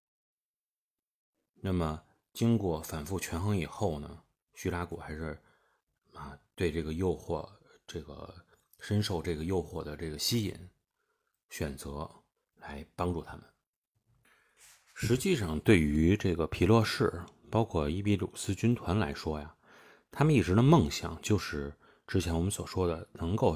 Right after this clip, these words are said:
打造出亚得里亚海帝国。啊，在亚得里亚海这块儿建立自己的帝国势力范围。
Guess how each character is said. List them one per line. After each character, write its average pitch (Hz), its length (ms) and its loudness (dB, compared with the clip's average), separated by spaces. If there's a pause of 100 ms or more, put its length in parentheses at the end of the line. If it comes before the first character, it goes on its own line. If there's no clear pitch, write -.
打 - 200 -8
造 82 180 -2
出 87 280 0
亚 76 160 -8
得 82 140 -2
里 71 140 -4
亚 80 160 -2
海 - 400 -10
帝 82 160 -2
国。 - 400 -10 (640)
啊， 80 140 -2
在 117 120 4
亚 76 140 2
得 90 100 2
里 104 120 -2
亚 98 160 2
海 - 420 -8
这 - 100 -6
块 - 200 -8
儿 - 20 -6
建 92 220 2
立 78 100 2
自 90 140 -2
己 - 120 -8
的 - 140 -14
帝 85 160 -4
国 - 380 -14 (420)
势 - 160 -4
力 80 100 0
范 90 300 -4
围。 87 180 -18